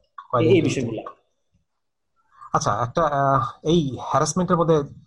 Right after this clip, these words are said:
Speaker 1: normally আমরা দুইটা টাইপ দেখি, একটা হলো রাস্তাঘাটে randomly হয়তো হ্যারাস করার চেষ্টা করবে, আরেকটা এই ফ্রেন্ডস, রিলেটিভস বা এদের মধ্যে বা কলিগের মধ্যে যেটা বাংলায় স-, বলে চামে দিয়ে আর কি, চামে দিয়ে একটু
Speaker 2: হ্যাঁ।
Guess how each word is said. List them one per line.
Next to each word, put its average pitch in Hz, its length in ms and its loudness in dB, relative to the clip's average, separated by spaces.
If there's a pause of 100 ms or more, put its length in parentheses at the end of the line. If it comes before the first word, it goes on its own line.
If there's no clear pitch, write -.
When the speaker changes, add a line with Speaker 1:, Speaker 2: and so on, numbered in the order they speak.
Speaker 1:
normally 131 260 4
আমরা 135 180 2
দুইটা 123 200 -4
টাইপ 113 200 -2
দেখি, 101 200 -8
একটা 117 180 -4
হলো 156 220 4
রাস্তাঘাটে 156 440 0 (720)
randomly 135 480 2
হয়তো 120 440 0 (600)
হ্যারাস 120 260 -2
করার 117 120 -2
চেষ্টা 131 240 -4
করবে, 147 220 2
আরেকটা 147 640 0 (800)
এই 123 340 -2 (460)
ফ্রেন্ডস, 151 380 -2
রিলেটিভস 135 640 -4 (340)
বা 127 100 -2
এদের 123 260 2
মধ্যে 123 340 2
বা 117 120 -2
কলিগের 131 360 2
মধ্যে 147 420 -4 (640)
যেটা 123 200 2
বাংলায় 131 440 2
স-, - 200 -6 (360)
বলে 131 200 2
চামে 139 300 0
দিয়ে 120 140 2
আর 104 80 -4
কি, 98 160 -16 (340)
চামে 135 200 0
দিয়ে 135 140 0
একটু 127 240 -2
Speaker 2:
হ্যাঁ। 131 240 -4